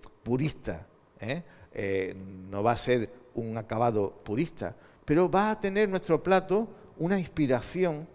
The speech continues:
muy nuestra, muy jerezana, muy española. Bueno, eh, de alguna forma incorporar distintos acentos a nuestros platos a partir de una receta que se hace al otro lado del Atlántico.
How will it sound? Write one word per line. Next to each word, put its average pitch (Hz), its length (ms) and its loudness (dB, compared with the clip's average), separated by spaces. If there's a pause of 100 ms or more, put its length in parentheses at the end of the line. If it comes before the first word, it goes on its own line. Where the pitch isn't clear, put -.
muy 135 200 -4
nuestra, 110 480 -6 (280)
muy 139 220 -2
jerezana, 107 680 -2 (340)
muy 120 360 -6
española. 101 520 -6 (640)
Bueno, 156 240 0
eh, 113 420 -6
de 120 140 -6
alguna 127 240 -2
forma 170 480 -2
incorporar 131 1040 2
distintos 120 760 -4
acentos 170 600 -2 (260)
a 117 140 -2
nuestros 120 260 -2
platos 170 480 2
a 135 100 4
partir 135 280 0
de 139 100 -2
una 165 180 2
receta 175 460 -2
que - 100 -10
se - 120 0
hace 165 320 0
al 113 120 -2
otro 139 200 -2
lado 95 240 2
del 92 100 -2
Atlántico. 110 560 -2